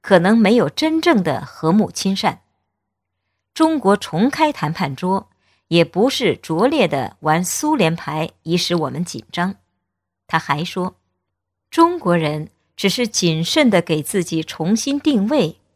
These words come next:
并保护自己，同时试探美国是不是能控制住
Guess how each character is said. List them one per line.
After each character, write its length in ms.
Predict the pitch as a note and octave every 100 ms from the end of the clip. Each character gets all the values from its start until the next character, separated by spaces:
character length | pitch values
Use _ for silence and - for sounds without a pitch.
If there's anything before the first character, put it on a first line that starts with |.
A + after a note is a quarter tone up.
| _
并 200 | G3 D3+
保 180 | - D3+
护 240 | E3 G#3+
自 160 | F3 D3+
己， 220 | - - _ _ _ _ _ _ _ _ _
同 220 | - B3+
时 160 | C#4+ B3+
试 200 | B3+ D#4+
探 160 | C4+ G#3
美 280 | E3 C#3+
国 320 | C#3 D#3+ F#3 G#3+ - -
是 240 | - F4
不 120 | G3
是 180 | G3 G#3
能 180 | E3+ F3+
控 360 | - - E4 A3+
制 160 | F#3+
住 240 | E3 E3